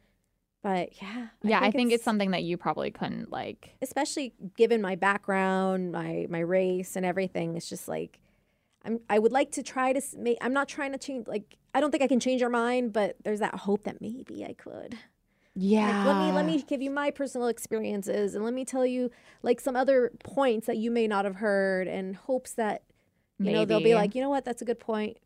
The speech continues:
Speaker 1: Maybe I need to rethink this."
Speaker 2: Yeah, I feel like it just depends. They're, I mean, some people just, some people don't, and I feel like it's the same with this guy. They don't want to open their mind.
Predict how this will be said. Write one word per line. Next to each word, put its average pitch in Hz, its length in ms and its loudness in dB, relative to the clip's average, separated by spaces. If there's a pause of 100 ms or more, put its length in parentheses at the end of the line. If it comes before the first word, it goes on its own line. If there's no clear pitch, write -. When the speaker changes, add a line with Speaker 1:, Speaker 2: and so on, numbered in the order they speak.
(140)
Speaker 1:
Maybe 202 200 0
I 202 40 -2
need 196 120 0
to 180 60 0
rethink 175 340 -6
this." - 400 -14 (600)
Speaker 2:
Yeah, 226 180 6
I 220 40 4
feel 247 180 2
like 220 120 4
it 202 80 -2
just - 160 -8
depends. 170 460 -2
They're, 156 440 2 (380)
I 214 80 8
mean, 262 140 6
some 302 140 4
people 349 220 6
just, 311 280 -2
some 285 200 4
people 339 400 4 (200)
don't, 220 340 4
and 196 80 2
I 190 60 2
feel 208 160 4
like 196 120 4
it's 196 160 -4
the 190 80 -10
same 180 200 0
with 175 140 0
this 180 160 -2
guy. 175 600 4 (760)
They 208 140 6
don't 226 220 6
want 180 380 2
to - 100 -2
open - 280 -2
their 135 160 -2
mind. - 520 -4